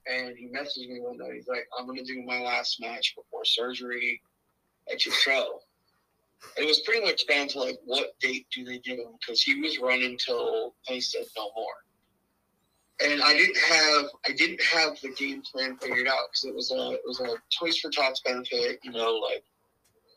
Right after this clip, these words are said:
lo-, one of those low to no pay type deals, like half price tickets, letting kids in for free, just, you know, trying to do something for Christmas. And, um,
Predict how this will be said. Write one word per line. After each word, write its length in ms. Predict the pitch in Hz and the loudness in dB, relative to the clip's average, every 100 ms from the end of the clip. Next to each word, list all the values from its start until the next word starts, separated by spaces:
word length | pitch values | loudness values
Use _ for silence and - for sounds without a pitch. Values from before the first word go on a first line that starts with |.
| _ _ _ _ | _ _ _ _
lo-, 240 | - 143 139 | -4 -2 0
one 140 | 147 | -2
of 80 | 143 | 0
those 260 | 131 127 127 | 2 2 0
low 200 | 131 135 | 0 0
to 80 | 123 | 2
no 180 | 127 123 | 0 0
pay 320 | 131 131 131 131 - _ | 4 4 2 -4 -20 _
type 240 | 151 147 147 | 2 2 4
deals, 360 | 151 147 143 | 4 4 0
like 240 | 131 - - | -4 -2 0
half 200 | 131 123 - | 2 0 0
price 240 | 120 117 | 0 0
tickets, 440 | - 123 117 113 123 | -2 0 0 0 -4
letting 200 | 117 - | -4 -2
kids 280 | 123 113 | -4 -4
in 120 | 123 120 | -10 -8
for 160 | 117 - | -10 -4
free, 260 | 117 117 | -4 -4
just, 260 | 123 - - | -2 -4 -4
you 100 | 123 | -8
know, 180 | 117 117 113 | -4 -4 0
trying 220 | 123 123 | 2 2
to 60 | 123 | 2
do 100 | 120 | 2
something 360 | 117 113 - - | 2 0 -10 -16
for 80 | |
Christmas. 600 | - 120 113 - 113 110 - _ _ _ _ - - _ _ _ _ - | -10 -6 -4 -4 -6 -6 -10 _ _ _ _ -18 -18 _ _ _ _ 6
And, 380 | 135 135 127 | 8 8 6
um, 540 | 127 123 123 120 120 | 4 4 2 0 -4